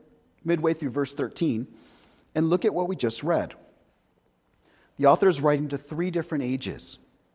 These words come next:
three different stages of life. First to the little children, then to the fathers, and finally to the young men. To the little children, he writes, "Because your sins are forgiven for you,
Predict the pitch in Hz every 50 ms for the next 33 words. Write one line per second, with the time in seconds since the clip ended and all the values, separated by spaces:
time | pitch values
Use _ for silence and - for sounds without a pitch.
0 | _ _ _ _ _ _ _ - 165 190 202 196 214 - 202 160 - - - 160
1 | 151 151 143 156 143 170 160 - 175 170 165 117 - - - - - _ _ _
2 | _ _ _ _ _ _ _ _ _ _ _ _ _ _ _ _ _ _ _ _
3 | - _ _ _ - - 208 196 - - - 175 160 156 151 151 156 156 - -
4 | 185 170 165 - 117 82 64 - - - _ _ _ _ _ _ _ _ _ _
5 | _ _ - 101 117 113 113 110 127 123 123 - 117 98 95 92 104 107 131 -
6 | - - - _ _ _ _ _ _ _ _ _ _ _ _ _ _ _ _ -
7 | 135 143 139 - 156 165 180 180 180 175 202 175 165 151 143 143 139 139 139 131
8 | 107 82 69 - - - _ _ _ _ _ _ _ _ _ _ _ _ _ _
9 | _ _ _ _ _ _ _ _ _ _ _ _ _ _ _ _ - _ _ -
10 | 175 185 180 180 180 190 185 - 196 185 180 190 180 170 156 143 139 156 - -
11 | - - - 208 220 208 165 151 123 - - 151 151 123 123 110 - 120 110 127
12 | 175 180 220 240 240 240 - - 165 143 131 135 143 151 160 -